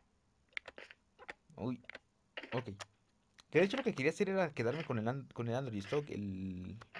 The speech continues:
del teléfono, el cuatro punto cuatro, porque el Lollipop me traía, me traía también algunos problemas, pero dije, "No, mejor no". Si ya, si ya pu-, tenía el Lollipop, ¿para qué me regreso al cuatro punto cuatro? Vamos por acá, corriendo, corriendo, corriendo.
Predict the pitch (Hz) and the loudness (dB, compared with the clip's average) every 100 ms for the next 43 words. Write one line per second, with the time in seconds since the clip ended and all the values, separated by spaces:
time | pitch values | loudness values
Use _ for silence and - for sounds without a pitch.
0 | - - - 113 107 101 95 98 101 117 | -10 -10 -8 -4 2 2 2 0 0 0
1 | 143 147 104 98 110 107 107 101 - 110 | 0 2 0 4 4 4 -2 2 4 4
2 | 151 147 - 147 147 - 135 117 107 101 | 2 0 0 0 0 -2 0 0 2 -2
3 | 110 98 - 85 90 73 - 95 92 90 | 0 -4 -2 -2 -2 -4 -8 -2 2 2
4 | 92 101 92 107 107 143 165 165 - - | 2 -2 -4 -6 -6 -2 -2 -2 -4 -4
5 | 110 110 - 147 - - - - - - | -2 -4 -4 -6 -8 -10 -10 -10 -8 -2
6 | 107 - - - - - _ - - 120 | -2 -2 -18 -14 -14 -14 _ -20 -4 2
7 | 110 - - 110 104 - 117 110 107 104 | 2 0 2 2 2 -6 -2 0 0 0
8 | 104 101 127 - 95 - 107 98 80 85 | -2 0 2 4 2 2 0 0 -4 -8
9 | 92 101 - - 95 95 98 160 - - | -6 -6 -2 0 0 -4 0 -2 -2 -14
10 | - - _ - - - - - - - | -20 -20 _ -20 -20 -20 -20 -20 -20 -20
11 | - - - - - - - - _ _ | -20 -20 -20 -20 -20 -20 -18 -20 _ _
12 | _ - 104 101 - 120 110 117 117 117 | _ -10 -6 -6 -2 -2 0 -2 2 0
13 | 117 - 107 117 104 101 - 95 92 87 | 0 -2 0 0 -2 -4 -4 -4 -4 -4
14 | 92 117 123 120 120 127 127 123 | -4 -2 -2 2 2 2 2 2